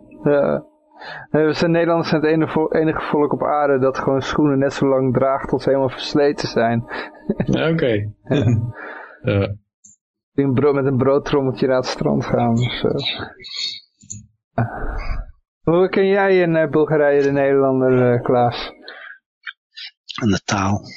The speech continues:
Speaker 1: Oh, oké. Oh, je zijn in Nederland zijn heel, eh, luidruchtig, ja.
Speaker 3: Ja, ze spreken, eh, Nederlands, hè?
Speaker 1: Ja, ja. Ah, ik heb nog één, één leuke anekdote. Ik was, eh, van de weekend in, in, eh,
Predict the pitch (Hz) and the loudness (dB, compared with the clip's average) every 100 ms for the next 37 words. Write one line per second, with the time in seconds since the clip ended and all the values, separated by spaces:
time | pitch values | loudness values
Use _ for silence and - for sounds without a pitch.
0 | - _ _ - 113 117 120 123 127 - | -20 _ _ -2 0 0 0 0 0 0
1 | 135 139 - 139 131 135 135 131 135 127 | 2 0 0 0 0 0 0 0 0 2
2 | 127 123 120 120 120 117 117 127 127 120 | 2 2 2 2 2 2 2 0 -2 -4
3 | - 110 113 - - - - - _ _ | -2 0 0 -4 -18 -20 -20 -20 _ _
4 | _ - _ - - - - - 101 98 | _ -20 _ -8 -6 -4 -4 -4 -2 -2
5 | - 123 113 107 104 104 110 107 95 - | -2 0 2 2 2 0 0 0 -2 -2
6 | - 117 - _ _ 117 110 110 - - | -4 -6 -8 _ _ 0 0 -2 -10 -8
7 | - - - _ _ _ _ _ 113 110 | -6 -6 -10 _ _ _ _ _ -4 -2
8 | 127 - 151 151 151 147 151 143 151 139 | 0 0 0 0 0 2 2 2 0 0
9 | 131 131 151 139 127 123 131 - 139 127 | 2 2 4 2 0 0 -2 0 0 0
10 | 143 135 135 135 131 123 127 123 123 120 | 0 2 2 0 0 0 0 2 2 2
11 | 120 117 117 113 | 2 2 2 2